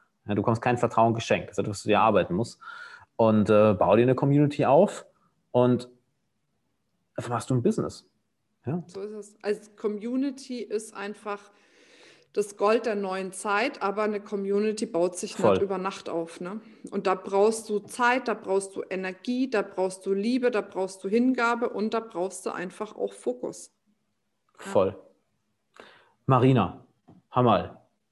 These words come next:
Speaker 1: wie kannst du den Zuhörern und Zuhörerinnen denn dabei helfen und wo finden sie mehr von dir? Weil ich kann mir vorstellen, äh, entweder wenn jetzt, wenn ich zuhören, die schon ein eigenes Online-Business haben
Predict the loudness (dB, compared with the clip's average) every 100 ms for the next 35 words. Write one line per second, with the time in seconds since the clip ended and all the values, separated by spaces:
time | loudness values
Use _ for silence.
0 | _ -2 2 2 4 2 6 4 4 -4
1 | -2 4 6 6 6 4 0 -2 2 4
2 | 6 6 2 0 -6 _ _ 4 4 2
3 | 2 4 4 4 2 0 -4 0 2 2
4 | 2 0 0 -2 0 0 0 0 0 0
5 | 2 0 -4 -20 -20 _ 0 2 4 2
6 | 4 4 4 -2 -14 -20 -2 4 6 4
7 | 2 4 6 4 2 0 4 4 4 0
8 | -16 -18 -18 -10 -8 -8 -12 0 4 4
9 | 2 2 4 4 2 0 0 2 0 0
10 | 0 2 0 -2 -2 0 2 0